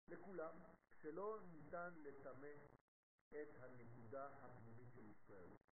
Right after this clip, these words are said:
מה קרה אחרי שנלחמו וניצחו? נכנסו לבית המקדש, והגמרא מספרת לנו במסכת שבת, כ"א,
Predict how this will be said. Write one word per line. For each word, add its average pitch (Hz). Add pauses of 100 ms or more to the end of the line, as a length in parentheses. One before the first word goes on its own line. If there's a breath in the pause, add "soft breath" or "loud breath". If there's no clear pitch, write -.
(520)
מה 165
קרה 147
אחרי 139
שנלחמו 123
וניצחו? 120 (460)
נכנסו 123
לבית 156
המקדש, 113 (600)
והגמרא 165
מספרת 202
לנו 160
במסכת 139
שבת, 196
כ"א, 233